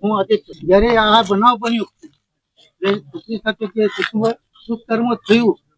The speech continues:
ત્યારે ગામ લોકોને કંઈ ખબર નથી. એ લોક-, એ છોકરી એમના મા બાપને ત્યાં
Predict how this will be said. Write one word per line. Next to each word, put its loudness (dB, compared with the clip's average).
ત્યારે -2
ગામ 0
લોકોને -4
કંઈ -6
ખબર -6
નથી. -4
એ -2
લોક-, -6
એ -4
છોકરી -4
એમના -6
મા 0
બાપને -4
ત્યાં -6